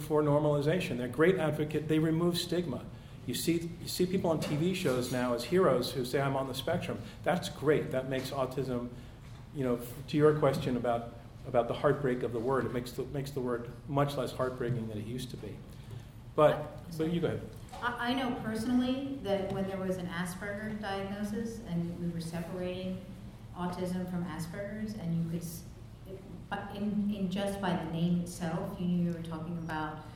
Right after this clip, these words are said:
Speaker 2: a more independent person, someone who could advocate for themselves, that it made things easier for everyone on the spectrum. Because we were,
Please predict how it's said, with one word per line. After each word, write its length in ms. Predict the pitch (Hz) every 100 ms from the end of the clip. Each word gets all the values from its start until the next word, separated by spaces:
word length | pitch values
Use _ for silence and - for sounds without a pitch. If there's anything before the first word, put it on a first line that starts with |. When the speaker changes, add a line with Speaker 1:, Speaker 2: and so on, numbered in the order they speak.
| -
Speaker 2:
a 60 | 175
more 200 | 165 156
independent 640 | 175 165 165 170 165 160
person, 580 | 160 160 - 165 156 156 - - -
someone 360 | - 170 160 160
who 220 | 170 160
could 100 | 160
advocate 540 | 156 156 175 160 160 170
for 60 |
themselves, 680 | 160 165 156 160 156 151 165 - - - - 180
that 180 | 185
it 120 | 185 185
made 340 | 202 208 202
things 260 | 214 214 208
easier 520 | 220 240 208 170 165 -
for 120 | 175
everyone 380 | 190 190 175 160
on 140 | 147
the 60 | 147
spectrum. 400 | - - - - - - - -
Because 280 | 180 185 180
we 100 | 185
were, 200 | 190 -